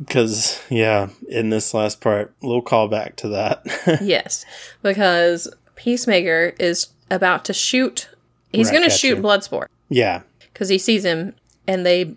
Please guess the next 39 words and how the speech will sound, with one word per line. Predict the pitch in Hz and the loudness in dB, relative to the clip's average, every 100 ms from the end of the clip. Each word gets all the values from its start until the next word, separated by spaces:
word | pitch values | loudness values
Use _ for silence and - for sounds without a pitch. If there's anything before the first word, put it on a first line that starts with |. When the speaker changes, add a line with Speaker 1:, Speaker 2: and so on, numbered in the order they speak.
| - | 0
Speaker 2:
aim | 208 208 | 2 2
their | 196 | 2
guns | 190 190 | 0 -2
at | 170 | -4
each | 156 | -4
other. | 165 185 | -6 -2
They | 196 | 0
both | 196 196 - | 2 0 0
shoot | - 269 254 | 0 2 2
at | 214 | 2
Speaker 1:
Mm-hmm. | 185 | 0
Speaker 2:
each | - | 0
other | 170 170 170 185 _ _ _ - | 0 0 -2 -4 _ _ _ -6
at | 190 | -4
the | 208 | 0
same | 208 196 | 2 2
time. | 214 208 185 165 180 - - - | 2 0 0 -4 -8 -12 -10 -2
Speaker 1:
Mm-hmm. | 123 117 185 | 0 2 4
Speaker 2:
And | 180 180 175 170 - | 4 2 0 -4 -8
Bloodsport's | 185 196 208 214 220 - 208 190 - - _ _ _ | -10 -2 2 2 2 0 2 2 0 -8 _ _ _
smaller | - - 226 294 285 | -12 -4 0 2 0
bullet | 226 196 196 180 | 0 0 0 0
goes | 190 190 185 - | 0 0 -2 0
into | 220 220 226 214 190 175 170 170 - 208 | 2 2 2 2 2 0 -2 -4 -8 -6
Peacemaker's | 226 214 190 185 190 | -4 -2 -2 -4 0
larger | 196 190 185 | 2 4 2
bullet, | 175 170 165 156 - | 0 0 2 0 -4
which | 175 - | -8 -2
Speaker 1:
Yeah. | 113 110 | 2 4
Speaker 2:
explodes | 107 - 185 - | 4 4 4 4
it. | 71 71 - - _ _ _ _ - | -2 -4 -6 -10 _ _ _ _ 0
Speaker 1:
Yep, | 117 110 - - | 2 2 -2 -4
and | 107 | -2
goes | 101 101 95 - _ - | 0 -2 -4 -10 _ -6
Speaker 2:
Yes. | 196 - - - - - - - | -4 -2 -2 -4 -12 -20 -20 -2
Speaker 1:
and | 208 190 | 0 2
Speaker 2:
And | 180 | 0
Speaker 1:
kills | - 95 | -2 -2
it. | 87 | -6